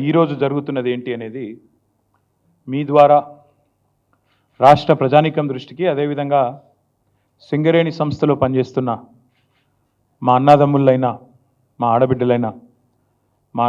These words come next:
నల్ల సూరీళ్ళందరికీ కూడా తెలియజెప్పాలన్న ఉద్దేశంతో ఈరోజు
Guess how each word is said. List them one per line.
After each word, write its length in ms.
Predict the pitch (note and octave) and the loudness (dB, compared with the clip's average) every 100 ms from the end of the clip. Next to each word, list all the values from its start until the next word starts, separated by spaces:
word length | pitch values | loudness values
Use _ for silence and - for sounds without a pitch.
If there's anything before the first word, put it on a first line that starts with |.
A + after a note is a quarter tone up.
| A#2+ | 0
నల్ల 180 | C3 D3+ | 0 0
సూరీళ్ళందరికీ 760 | D3 D3+ D3 C#3 C3 B2+ B2+ | 0 -4 -2 -2 0 -2 -2
కూడా 220 | A#2+ B2 A#2 - - _ _ _ _ _ _ _ _ - | 0 2 0 -2 -18 _ _ _ _ _ _ _ _ -6
తెలియజెప్పాలన్న 680 | B2+ C#3 C3+ C3+ B2+ A#2 | 0 0 0 -2 -2 -2
ఉద్దేశంతో 500 | A2+ A#2+ A#2 A#2 A#2 A#2+ A#2 - _ C3 | -6 -8 -10 -10 -8 -8 -8 -16 _ -12
ఈరోజు 280 | A#2+ A#2+ | -8 -8